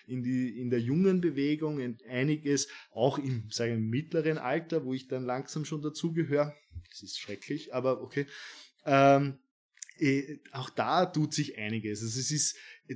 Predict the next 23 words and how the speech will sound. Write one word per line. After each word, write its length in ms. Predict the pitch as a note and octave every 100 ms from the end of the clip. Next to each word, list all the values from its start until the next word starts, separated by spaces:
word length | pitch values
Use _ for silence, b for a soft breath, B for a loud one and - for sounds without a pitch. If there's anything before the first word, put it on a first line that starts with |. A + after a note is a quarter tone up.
| -
da, 80 | - -
da 160 | B2 A2
hat 220 | C3+ -
auch 180 | C3+ B2+
ein, 220 | B2+ A#2+ - _ _ - C#3 B2+
ein 140 | A#2+
gewisser, 520 | A#2+ A#2+ D#3 - A#2
eine, 180 | C3 B2
ein 180 | A#2+ A#2
gewisser, 1120 | A#2+ C3+ - C3+ B2+ A2+ A#2+ A#2 A#2 A#2 A#2
äh, 40 | A2+
Generationenwechsel 1000 | A#2+ A2+ A#2 A2 B2+ D3 C3+ C3+ - D3
stattgefunden, 1120 | C3 C3 - D3+ D#3 C#3 C#3+ - C#3+ C#3+ C#3 B B _
äh, 200 | B2+ B2 - _ -
aber 280 | B2 B2+
ich 220 | A#2+ A#2+ -
glaub, 380 | A#2 A#2+ C#3
dass 140 | C3 A#2
dieser 220 | C#3 B2
Generationenwechsel, 1040 | C3 A#2+ A#2 A#2 B2+ D3+ C3+ C3+ - A#2+
wie 80 | C#3
so 160 | C3+ A#2+
vieles, 560 | - D3+ D3+ C3 -